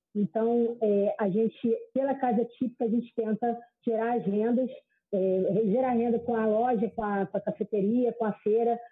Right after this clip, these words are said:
com projetos que elas possam trabalhar de forma,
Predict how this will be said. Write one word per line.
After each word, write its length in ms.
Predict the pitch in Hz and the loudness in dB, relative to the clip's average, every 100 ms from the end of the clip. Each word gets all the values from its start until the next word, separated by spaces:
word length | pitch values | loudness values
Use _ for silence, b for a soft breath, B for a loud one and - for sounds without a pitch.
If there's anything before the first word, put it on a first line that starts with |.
| B - | B -4
com 140 | 226 | -2
projetos 580 | 240 247 208 254 269 - | 0 0 0 0 -4 -4
que 120 | 277 | -2
elas 180 | 262 247 - | -2 -4 -2
possam 280 | 240 240 233 | -2 0 0
trabalhar 420 | 247 220 226 233 | 0 0 0 0
de 120 | 240 | -2
forma, 480 | - 240 247 254 247 | -2 -2 0 0 -2